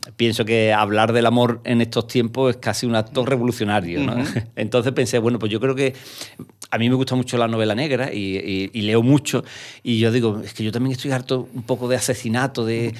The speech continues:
Speaker 2: De sangre,
Speaker 1: de, de,
Speaker 2: ¿no?
Speaker 1: de sangre, de psicópatas in-, superinteligentes. Digo, vamos a sacar una cosa bonita, que la gente la lea y,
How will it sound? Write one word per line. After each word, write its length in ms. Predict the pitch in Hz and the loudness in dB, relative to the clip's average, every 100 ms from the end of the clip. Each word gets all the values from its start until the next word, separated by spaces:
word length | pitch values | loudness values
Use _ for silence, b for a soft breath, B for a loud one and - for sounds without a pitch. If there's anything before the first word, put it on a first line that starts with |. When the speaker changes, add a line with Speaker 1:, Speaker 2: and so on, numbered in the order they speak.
| 113 | -6
Speaker 2:
De 100 | 120 | -4
sangre, 400 | - 151 160 113 | 0 2 2 4
Speaker 1:
de, 0 | |
de, 140 | 123 | 4
Speaker 2:
¿no? 140 | 135 277 | 2 2
Speaker 1:
de 140 | 117 | 0
sangre, 480 | - 127 139 123 123 | 2 2 2 2 2
de 80 | 117 | 2
psicópatas 680 | 120 113 123 120 123 117 | 0 2 2 2 2 2
in-, 100 | 120 | 2
superinteligentes. 920 | 117 135 127 120 113 123 107 135 139 127 | 0 0 2 2 2 0 2 2 2 2
Digo, 140 | 110 | 2
vamos 140 | 110 123 | 0 -2
a 60 | |
sacar 100 | 151 | -2
una 100 | 156 | -2
cosa 180 | 151 151 | -2 -2
bonita, 420 | 151 190 202 117 | 0 0 0 0
que 80 | 101 | 0
la 100 | 104 | -2
gente 220 | 104 107 | -2 -2
la 140 | 135 139 | 0 0
lea 300 | 143 160 165 | 0 0 0
y, 220 | 151 131 | -2 -6